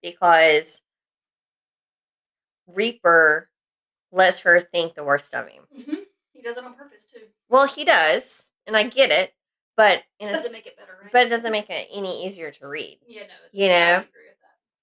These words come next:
Speaker 1: Because here she is, sh-, you know, she's catching feelings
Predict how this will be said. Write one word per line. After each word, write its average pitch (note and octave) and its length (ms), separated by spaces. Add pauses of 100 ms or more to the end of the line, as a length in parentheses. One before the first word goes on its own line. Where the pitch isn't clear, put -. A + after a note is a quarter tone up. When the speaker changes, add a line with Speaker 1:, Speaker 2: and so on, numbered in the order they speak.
(180)
Speaker 1:
Because G3+ 400
here A3+ 160
she A3+ 280
is, E3+ 320
sh-, - 40 (400)
you G3+ 100
know, F#3 200
she's G3+ 400
catching G3+ 440
feelings F3+ 440